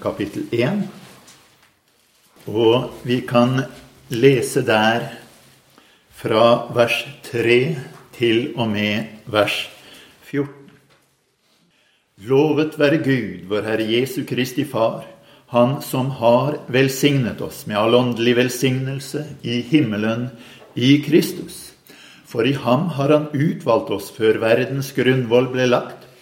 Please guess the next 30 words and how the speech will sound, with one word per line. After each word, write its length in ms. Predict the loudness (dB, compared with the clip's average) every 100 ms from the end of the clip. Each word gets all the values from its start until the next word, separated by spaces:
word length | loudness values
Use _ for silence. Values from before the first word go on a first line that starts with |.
| -20 -20 -4
for 160 | 2 4
at 140 | 4
vi 80 | 0
skulle 320 | -4 -2 0
være 300 | 2 2 0
hellige 540 | 0 0 0 -2 -4 -2
og 160 | -2 0
ulastelige 560 | 0 0 -4 -10 -8
for 160 | -6 -4
hans 160 | -6 -4
åsyn. 380 | -6 -6 -14 -20 -20 _ _ _ -20 _ -8
I 220 | -4 -4
kjærlighet 800 | 0 0 2 -2 0 -2 -2 -4
har 160 | -2 0
han 160 | -2
forutbestemt 880 | -2 0 0 0 -2 0 0 -2 -2 -4
oss 140 | -4
til 220 | -6 -4 -2
å 60 |
få 100 | -2
barnekår 560 | 2 2 0 -2 -2 0 -2
hos 160 | -2
seg 220 | 2 2 2
ved 240 | -2 0
Jesus 400 | 0 0 -2 -6
Kristus, 640 | -2 -2 -2 -4 -12 -14 -18 -20 -20 -20 -20 -20 _
etter 320 | 0 0 -4
sin 220 | -6 -8 -6
frie 400 | -2 0 0 0
viljes 400 | 0 0 -2